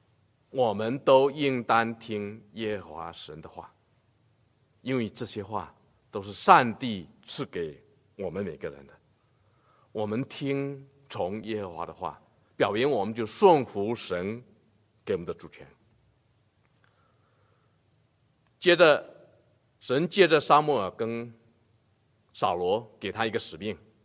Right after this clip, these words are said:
要他去灭尽亚玛力人。因为在第二节神说，“当年亚玛力人怎样待以色列人，神都没忘。”“没忘”这个字，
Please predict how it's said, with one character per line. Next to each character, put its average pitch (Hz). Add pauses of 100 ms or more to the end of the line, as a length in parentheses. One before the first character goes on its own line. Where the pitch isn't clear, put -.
(460)
要 180
他 139
去 135
灭 147
尽 107 (420)
亚 98
玛 80
力 85
人。 69 (1500)
因 123
为 117
在 110
第 135
二 131
节 104
神 98
说 98 (480)
，“当 180
年 147
亚 123
玛 156
力 156
人 127
怎 98
样 120
待 143
以 104
色 110
列 104
人， 80 (380)
神 98
都 98
没 78
忘。 95 (2000)
”“没 123
忘” 202
这 196
个 196
字， 175